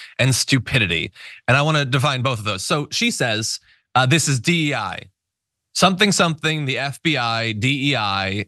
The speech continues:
ergo, they didn't catch this cru-, the, this drone.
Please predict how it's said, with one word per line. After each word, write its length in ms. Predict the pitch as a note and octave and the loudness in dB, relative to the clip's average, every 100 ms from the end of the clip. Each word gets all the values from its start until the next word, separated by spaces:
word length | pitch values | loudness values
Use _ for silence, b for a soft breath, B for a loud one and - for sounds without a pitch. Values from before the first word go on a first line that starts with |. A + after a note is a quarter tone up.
| - | -2
ergo, 760 | D#3+ E3 B2+ F3+ C#3+ B2+ A#2 - | 0 0 0 0 0 -2 -4 -2
they 160 | B2+ B2 | 0 2
didn't 320 | C3 B2+ - | 0 -2 -4
catch 520 | - G#2+ - - - _ _ _ | -2 0 0 -4 -6 _ _ _
this 320 | - A2 - - _ - | 0 0 0 -8 _ -6
cru-, 220 | - A2+ | 0 2
the, 240 | A2 G#2+ A2 | 2 0 2
this 200 | G#2+ - | 0 0
drone. 400 | A#2 D#2+ - | -2 -2 -8